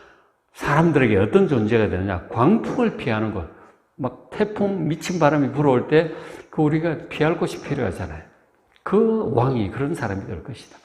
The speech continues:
폭우를 가리는 것, 폭우가 쏟아질 때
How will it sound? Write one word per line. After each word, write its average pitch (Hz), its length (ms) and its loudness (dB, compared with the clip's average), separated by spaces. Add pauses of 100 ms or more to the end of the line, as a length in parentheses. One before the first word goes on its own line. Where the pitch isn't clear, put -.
(420)
폭우를 254 580 4
가리는 147 360 2
것, - 520 -6
폭우가 214 420 -2
쏟아질 127 500 -4
때 143 220 -8